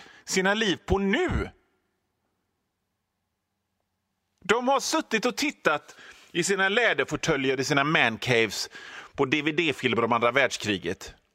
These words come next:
och tänkt: "Åh, så hade inte jag gjort." Och så nu är det krig. Nu är det på riktigt krig, och ri-, kriget är nära. Och ingenting som de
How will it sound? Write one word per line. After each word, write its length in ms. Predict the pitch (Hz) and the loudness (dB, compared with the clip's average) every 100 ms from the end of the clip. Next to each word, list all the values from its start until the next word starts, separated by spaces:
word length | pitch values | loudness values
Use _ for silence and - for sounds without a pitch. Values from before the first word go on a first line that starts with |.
| - | -4
och 160 | 117 | -2
tänkt: 260 | 139 117 117 | 0 0 0
"Åh, 400 | 104 - 101 104 | -2 -2 -2 -4
så 200 | - 104 | 0 0
hade 180 | 131 131 | 0 -2
inte 160 | - | -2
jag 180 | 117 123 | 0 0
gjort." 180 | 127 - | 0 -4
Och 180 | 175 175 | -4 -2
så 100 | 214 | 0
nu 200 | 190 233 | 0 0
är 120 | 180 | 0
det 60 | |
krig. 380 | 220 220 135 92 | -2 -2 -4 -8
Nu 120 | - 156 | -2 -2
är 60 | |
det 60 | - | 0
på 100 | 190 | -2
riktigt 360 | 196 - 165 | -4 -4 -4
krig, 320 | - 175 113 110 | -2 -2 -2 -2
och 100 | 123 | -2
ri-, 140 | 139 | -2
kriget 400 | - 160 143 151 | -2 -2 -2 -2
är 60 | 151 | 0
nära. 500 | 156 156 104 113 127 - - - - - - - _ | 2 2 4 2 -2 -12 -20 -20 -20 -20 -20 -20 _
Och 160 | 151 - | -4 -2
ingenting 760 | 254 226 226 233 - 214 135 | -2 0 0 -2 -2 -2 -2
som 220 | 110 143 131 | -2 -2 0
de 280 | 139 123 | 0 -2